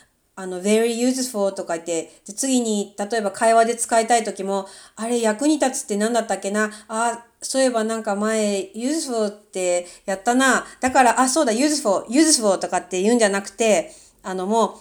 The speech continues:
役に立つっていうのがなんか、あの、とか、みんなで、なん、なん、なんだろう、知識ですごく役に立つっていうのがなんか、あの、感覚でわかるようになる感じです。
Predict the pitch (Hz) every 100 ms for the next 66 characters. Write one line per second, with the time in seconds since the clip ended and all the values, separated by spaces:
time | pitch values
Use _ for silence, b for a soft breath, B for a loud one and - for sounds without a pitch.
0 | B B 226 220 320 320 254 233 - 202
1 | 190 190 180 202 196 170 165 B B B
2 | B _ 202 180 175 170 - - 208 214
3 | 240 214 233 262 302 254 202 180 220 214
4 | 208 - - 196 196 _ - 196 180 175
5 | - 349 - 240 208 220 247 254 208 294
6 | 262 220 - 196 196 202 220 190 180 175
7 | 269 285 294 302 285 269 262 277 233 196
8 | 180 175 180 170 170 170 170 -